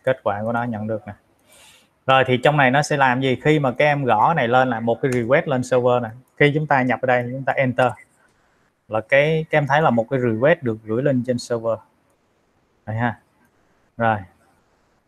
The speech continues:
Đây, thầy mở qua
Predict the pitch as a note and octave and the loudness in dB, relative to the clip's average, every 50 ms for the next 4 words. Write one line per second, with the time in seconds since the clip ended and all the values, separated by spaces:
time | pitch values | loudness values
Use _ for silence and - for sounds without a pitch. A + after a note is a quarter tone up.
0 | _ _ _ _ _ _ _ _ _ _ _ _ _ _ _ _ _ _ _ _ | _ _ _ _ _ _ _ _ _ _ _ _ _ _ _ _ _ _ _ _
1 | _ - - - _ _ _ _ _ _ _ _ _ _ _ _ _ _ _ _ | _ -20 -20 -20 _ _ _ _ _ _ _ _ _ _ _ _ _ _ _ _
2 | - A#2+ A#2+ A2+ - - A2+ G#2+ G#2+ G#2 G#2+ A2 B2 C3+ C3+ B2+ A#2+ A#2+ A#2 A#2 | -4 -2 -2 -2 -2 -4 -4 -2 -2 -2 -2 -2 0 0 2 2 2 2 0 0
3 | A#2 A#2 | -2 -6